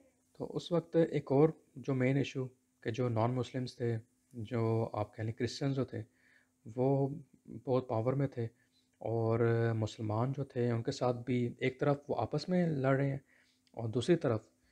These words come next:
जो बैरूनी क़ुव्वतें आप कह लें कि जैसे क्रिश्चियन कम्युनिटी थी, उनके साथ भी, अ, अ, लड़ाई में शामिल थे, उनके साथ भी एक बहुत बड़ी जंग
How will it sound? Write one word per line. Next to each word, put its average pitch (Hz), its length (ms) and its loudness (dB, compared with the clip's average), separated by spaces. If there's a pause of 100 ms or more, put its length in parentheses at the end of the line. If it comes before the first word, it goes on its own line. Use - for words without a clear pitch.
(220)
जो 120 240 2
बैरूनी 123 360 4
क़ुव्वतें 120 360 0
आप 107 240 -2
कह 104 120 -4
लें 101 160 -2 (440)
कि 117 100 -4
जैसे 110 280 -6
क्रिश्चियन 120 460 -6
कम्युनिटी 113 440 -2
थी, 110 320 -6 (300)
उनके 143 240 0
साथ 123 220 0
भी, 120 240 -4
अ, - 60 -10 (540)
अ, 107 800 -2
लड़ाई 104 340 0
में 113 140 0
शामिल 107 320 -4
थे, 113 120 -8
उनके 117 120 -6
साथ 120 160 -4
भी 123 140 -2
एक 117 80 -2
बहुत 117 200 -4
बड़ी 123 100 -4
जंग 113 280 -2